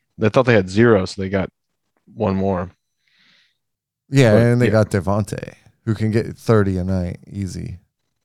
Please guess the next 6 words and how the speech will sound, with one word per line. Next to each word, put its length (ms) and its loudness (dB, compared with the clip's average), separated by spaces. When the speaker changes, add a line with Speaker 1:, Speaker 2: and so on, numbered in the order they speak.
Speaker 2:
But 180 0
did 160 2
they 120 2
get 260 -4
better? 640 -8
No. 320 -10